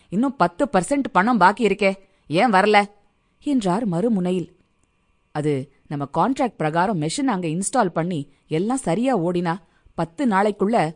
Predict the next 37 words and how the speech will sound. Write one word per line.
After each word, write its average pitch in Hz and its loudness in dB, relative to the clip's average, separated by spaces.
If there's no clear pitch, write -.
அவங்க 175 -4
அந்த 160 -2
பத்து 170 -4
பர்சன்ட் 208 -2
பேலன்ஸ் 208 2
தரணும்னு 196 -2
ஒப்பந்தம் 196 0
சார். 156 -4
மெஷின் 262 -2
அப்படி 214 0
ஓட 196 4
ஆரம்பிச்சு 185 -2
மூணு 247 0
நாலு 285 2
வாரத்துக்கு 254 2
மேல 202 4
ஆச்சே 180 -2
சார். 165 -2
அப்ப 156 -4
ஏன் 220 -2
பணம் 226 2
வரல?" 208 4
"ஒரு 143 -6
ரெண்டு 180 -2
வாரம் 180 0
முன்னாடி 180 -2
நான் 175 -4
அந்த 156 -4
கம்பெனி 233 -2
எம் 180 -2
டியோட 220 2
செக்ரட்டரி 202 -2
திவ்யா 180 0
கிட்ட 185 -4
பேசி 165 -4
ஞாபகப்படுத்தினேன் 175 -2
சார். 151 -4